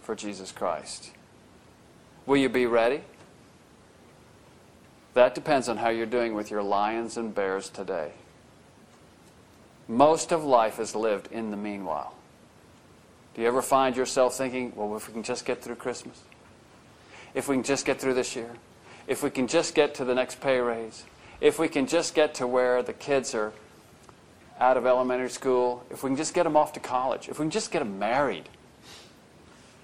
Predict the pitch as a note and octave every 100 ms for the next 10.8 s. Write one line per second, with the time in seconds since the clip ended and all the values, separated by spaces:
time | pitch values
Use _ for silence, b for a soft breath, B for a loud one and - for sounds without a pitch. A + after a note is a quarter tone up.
0 | B - - - - - B2+ C#3 F#3 -
1 | F#3+ E3 C3 C3 C#3 C3+ A2 - A#2 B2
2 | F2 - - - - D#3+ F3+ F3+ - C3
3 | D#3 - B2+ B2 B2 B2 A2+ G2 - -
4 | - - - - - - - - - -
5 | - - C3+ G3+ - G#3 G#3+ G3 C#3 B2+
6 | A2+ - - - - - - - C#3 D3+
7 | B2+ C3 D#3 F3+ F3 F3+ E3 C3 A#2+ A2+
8 | A2 - - B2+ B2 A#2 G#2+ A2 - G#2+
9 | G2+ G2 F#2 D#2+ D2 - - - - -
10 | - - - A#2 A2+ B2+ A2+ G#2